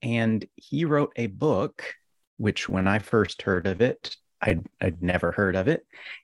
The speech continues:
And most people I talk to have never heard of it. This book, The Vichar Sagar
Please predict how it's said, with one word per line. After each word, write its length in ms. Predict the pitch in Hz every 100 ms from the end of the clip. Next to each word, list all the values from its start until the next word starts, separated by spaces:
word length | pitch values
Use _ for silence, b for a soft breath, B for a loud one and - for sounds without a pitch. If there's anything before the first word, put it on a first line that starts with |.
| -
And 180 | 98
most 280 | 101 147 160
people 300 | - 107 98
I 100 | 90
talk 320 | 90 92 85
to 320 | - - - -
have 160 | - 80
never 220 | 90 92
heard 260 | 87 95 90
of 100 | 87
it. 160 | -
This 140 | 107 95
book, 400 | - 101 - B B B
The 180 | 98 90
Vichar 420 | 90 - 101 98
Sagar 540 | - 101 101 139 147